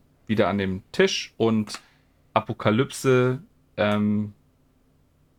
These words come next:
gibt die Ergebnisse der, ähm,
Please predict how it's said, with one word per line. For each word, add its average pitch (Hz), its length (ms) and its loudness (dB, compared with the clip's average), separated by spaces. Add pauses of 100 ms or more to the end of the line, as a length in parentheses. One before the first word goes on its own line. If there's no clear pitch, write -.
(280)
gibt 120 240 -2
die 120 100 4
Ergebnisse 120 1000 0
der, 104 840 2
ähm, 98 520 -4